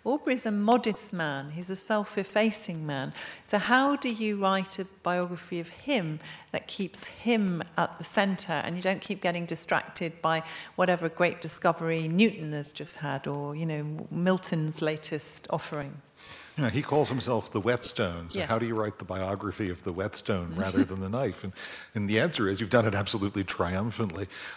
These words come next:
Speaker 2: Um, one last question from me, and I know you answer this in the book, but I'm sure the audience would like to know. How did you come to Aubrey?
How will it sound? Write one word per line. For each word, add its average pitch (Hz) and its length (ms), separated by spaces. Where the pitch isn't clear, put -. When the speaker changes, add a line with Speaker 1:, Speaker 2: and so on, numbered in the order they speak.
Speaker 2:
Um, 147 180
one 226 220
last 202 320
question 120 400
from 107 320
me, 104 260
and 98 300
I 110 100
know 107 140
you 98 220
answer 95 340
this 90 240
in 87 80
the 85 80
book, 92 280
but 87 120
I'm 87 100
sure 107 200
the 92 120
audience 90 420
would 98 140
like 87 160
to 202 60
know. 101 160
How 202 220
did 208 180
you 175 100
come 127 280
to 92 100
Aubrey? 87 480